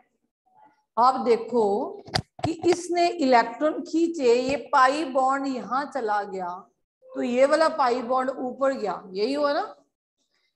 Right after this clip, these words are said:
अब इसके ऊपर यहाँ पे positive charge आ गया, आ गया कि नहीं आ गया? इसमें electron deficient हो गया, तो ये जो bond है इधर जाएगा कि इसका positive charge को nullify करे।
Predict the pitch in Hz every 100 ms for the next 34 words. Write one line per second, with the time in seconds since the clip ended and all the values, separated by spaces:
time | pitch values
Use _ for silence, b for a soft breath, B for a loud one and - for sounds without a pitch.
0 | _ 254 247 302 - 359 349 320 320 285
1 | 262 302 - 269 247 277 240 277 - 247
2 | 214 196 196 175 196 196 214 294 311 381
3 | 403 311 247 247 247 - - _ _ _
4 | _ - 214 269 262 254 277 269 262 262
5 | 254 269 240 220 185 175 - _ _ _
6 | 294 262 247 302 370 302 370 277 269 254
7 | 262 302 302 311 330 311 262 190 180 180
8 | - - _ _ _ 277 294 330 311 302
9 | 247 233 254 285 269 277 262 247 240 269
10 | 262 240 240 233 208 202 160 156